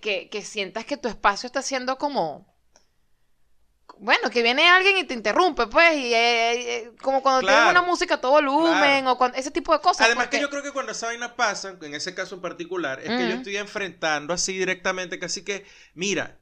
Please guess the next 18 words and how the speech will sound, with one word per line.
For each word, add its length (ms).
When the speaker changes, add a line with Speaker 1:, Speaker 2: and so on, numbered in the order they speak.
Speaker 2:
estás 380
viendo 340
que 80
lo 100
que 80
te 140
pasa 260
a 60
ti 100
en 100
tu 140
trabajo 560
no 160
es 80
huevonada". 720
O 120
sea, 220
Speaker 1:
Ujú. 160